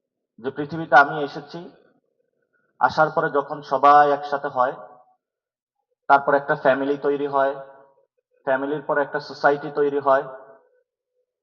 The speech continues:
সেই সোসাইটির মধ্যে অনেকগুলো যুদ্ধ বিগ্রহ হয়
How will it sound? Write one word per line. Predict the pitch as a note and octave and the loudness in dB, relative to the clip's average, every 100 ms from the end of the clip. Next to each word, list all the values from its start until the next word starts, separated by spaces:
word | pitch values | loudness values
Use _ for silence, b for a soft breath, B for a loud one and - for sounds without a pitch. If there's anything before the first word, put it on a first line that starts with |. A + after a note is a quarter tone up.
| _ | _
সেই | - D3 D3 | -4 0 0
সোসাইটির | C#3+ D3 - C#3+ C#3+ D#3+ D3 | -2 -10 2 4 4 -2 -4
মধ্যে | C#3 C3+ D3 C#3+ C#3+ - - _ _ _ _ _ _ _ _ _ _ _ _ _ _ _ _ | -2 -2 -2 -2 -4 -12 -20 _ _ _ _ _ _ _ _ _ _ _ _ _ _ _ _
অনেকগুলো | C3 C#3+ D3 B2+ D3 C#3+ | -2 -2 -4 -2 2 2
যুদ্ধ | B2+ C#3 C#3 | 2 -2 2
বিগ্রহ | C#3+ B2+ - C#3 C#3 D3 | 2 2 -4 -4 0 0
হয় | C#3 C#3 C#3+ | 2 2 0